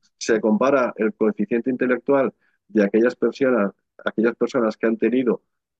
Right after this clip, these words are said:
una, a-, a-, han obtenido o han logrado alguna licenciatura en relación con la población general, en las últimas décadas había una diferencia en cuanto a ese coeficiente, bueno, pues porque, claro, eh,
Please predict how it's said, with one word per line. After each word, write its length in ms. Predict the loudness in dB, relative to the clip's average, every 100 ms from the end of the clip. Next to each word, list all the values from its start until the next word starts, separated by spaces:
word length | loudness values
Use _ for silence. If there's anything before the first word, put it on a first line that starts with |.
| -4
una, 400 | 0 2 2 0
a-, 60 | 0
a-, 580 | 0 2 0 0 -2 -2
han 120 | -2
obtenido 480 | -2 -2 0 2 2
o 60 | 2
han 60 |
logrado 460 | 2 2 2 0 0
alguna 300 | -4 -2 -2
licenciatura 760 | -2 -4 -6 -4 -2 0 0 -2 _ _ -2
en 160 | 2 2
relación 480 | 2 0 0 -2
con 180 | 0 0
la 240 | 2 0 -4 _ _ _ _
población 420 | 0 0 0 -2
general, 540 | 0 0 2 2 0 -4 _ _
en 100 | -4
las 140 | -2 -2
últimas 340 | -2 0 0
décadas 460 | 0 0 0 0 -2
había 240 | -2 2 2
una 140 | 2
diferencia 760 | 0 0 2 2 0 0 0 0
en 220 | -4 -4
cuanto 640 | -2 -4 -2 -2 -2 0 -2
a 200 | -6 -8
ese 160 | -6
coeficiente, 560 | -6 -6 -4 -2 0 -2
bueno, 160 | -2 -4
pues 140 | -6
porque, 360 | -8 -8 -6 -8 _ _ _ -8
claro, 260 | -4 -4 -2
eh, 180 | -2